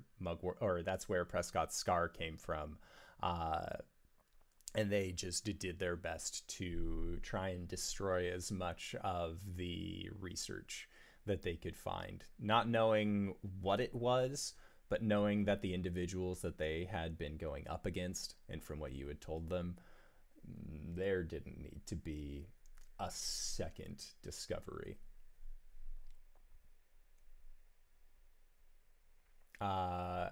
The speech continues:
and then they explain that Farron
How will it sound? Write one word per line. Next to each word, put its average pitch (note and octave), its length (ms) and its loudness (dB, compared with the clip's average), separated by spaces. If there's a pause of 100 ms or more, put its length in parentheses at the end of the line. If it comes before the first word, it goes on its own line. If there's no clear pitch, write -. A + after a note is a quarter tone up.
and G2+ 240 2
then G#2 600 4 (1200)
they G#2+ 140 6
explain B2 1040 4 (760)
that G2+ 640 6 (220)
Farron F2+ 840 2